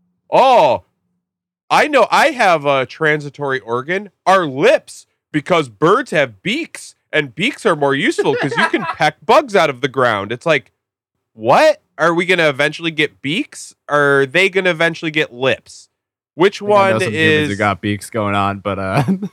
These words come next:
Speaker 1: Yeah, which one's the transitory organ then, since apparently cow stomachs and our stomachs and bird stomachs are all different phases of creatures getting stomachs,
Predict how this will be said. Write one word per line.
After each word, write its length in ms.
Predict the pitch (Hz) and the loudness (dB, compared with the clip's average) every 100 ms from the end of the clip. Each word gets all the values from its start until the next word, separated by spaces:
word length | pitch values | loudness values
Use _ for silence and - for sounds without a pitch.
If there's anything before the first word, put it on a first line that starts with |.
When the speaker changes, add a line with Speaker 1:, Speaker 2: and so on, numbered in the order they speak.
| _ _ _ _ _ - | _ _ _ _ _ 2
Speaker 1:
Yeah, 140 | 233 | 4
which 200 | 202 247 | 2 2
one's 280 | 269 262 202 | 0 0 -2
the 100 | 226 | -6
transitory 680 | - 208 202 185 190 185 | 0 0 0 -6 -2 0
organ 360 | 160 185 160 127 | 2 0 0 -2
then, 340 | 120 110 110 - _ | -2 -2 -4 -10 _
since 680 | - 160 147 143 - - _ _ _ | -6 -2 -2 -4 -12 -20 _ _ _
apparently 500 | 151 147 196 196 170 | -6 -2 0 0 -2
cow 300 | 156 - 180 | -8 0 0
stomachs 520 | 175 - 147 143 131 139 | 0 -4 -4 -4 -8 -6
and 120 | 131 | -4
our 160 | 143 | -4
stomachs 580 | 147 - 113 110 104 _ - | -4 -6 -6 -8 -10 _ -6
and 200 | 135 113 | -6 -2
bird 280 | 160 190 170 | 0 0 -2
stomachs 420 | - 123 117 - | -6 -4 -6 -4
are 160 | 131 | 0
all 140 | 147 151 | 2 2
different 420 | 143 156 139 113 | -2 -6 -8 -14
phases 680 | _ - 160 156 135 131 107 | _ -4 -2 -4 -6 -8 -6
of 160 | 113 104 _ 80 _ | -8 -8 _ _ _
creatures 400 | 156 143 131 117 | -10 -8 -10 -10
getting 240 | 123 120 | -8 -8
stomachs, 560 | 107 - 151 131 107 | -10 -6 -4 -4 -8